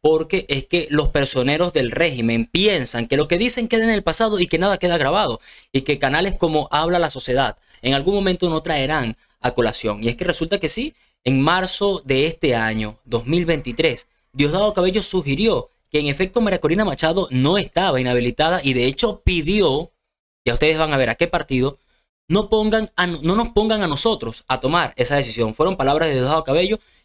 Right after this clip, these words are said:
y para que se entienda que no lo estoy inventando, ese video lo vamos a mostrar el día de hoy, pero para mostrarlo, les invito a que se queden, vamos a ir construyendo el programa hasta llegar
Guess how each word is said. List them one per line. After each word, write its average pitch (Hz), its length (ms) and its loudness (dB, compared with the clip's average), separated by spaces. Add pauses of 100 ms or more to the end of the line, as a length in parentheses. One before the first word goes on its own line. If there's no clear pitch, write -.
(100)
y 240 320 0 (200)
para 123 240 2
que 131 100 0
se 120 100 2
entienda 170 320 0
que - 140 -2
no 175 100 2
lo 190 60 2
estoy 180 180 0
inventando, 170 760 -2
ese 170 420 2
video 147 480 2
lo 123 160 2
vamos 139 300 -2
a - 20 -4
mostrar 127 340 -2
el 113 140 0
día 139 180 0
de 165 120 2
hoy, 165 220 0
pero 190 360 0 (280)
para 139 260 2
mostrarlo, 160 680 0 (180)
les 123 180 -2
invito 131 240 0
a 165 40 -2
que 165 80 0
se 147 120 -2
queden, 139 300 2 (200)
vamos 208 280 2
a 165 60 0
ir 175 120 -2
construyendo 147 880 0 (240)
el 139 180 0
programa 147 600 0
hasta 139 340 -2
llegar 123 500 0